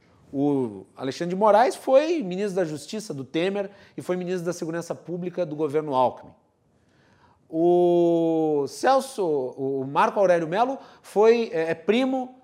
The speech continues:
do, do, do Fernando Collor de Mello que o indicou. Né? O Dias Toffoli, presidente do Supremo, prestou assessoria jurídica para o P T.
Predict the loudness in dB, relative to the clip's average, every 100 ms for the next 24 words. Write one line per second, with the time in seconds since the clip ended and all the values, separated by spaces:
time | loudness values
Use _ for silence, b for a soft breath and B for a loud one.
0 | -8 -8 -8 -12 -12 -8 -4 -2 -2 -4
1 | -6 -6 -4 -4 -4 0 2 2 0 -4
2 | -4 -4 -8 -10 -6 -4 -4 -6 -18 _
3 | _ _ _ _ _ _ _ _ _ _
4 | _ _ _ _ -10 -6 -6 -10 B -2
5 | 4 6 8 8 6 4 6 6 6 2
6 | 0 0 0 -2 -4 -4 -8 -10 -12 -12
7 | -8 -4 -4 -4 B B B B -2 -2
8 | 2 2 2 -2 0 0 0 -2 -4 -6
9 | -6 -2 -2 -2 -8 -10 -14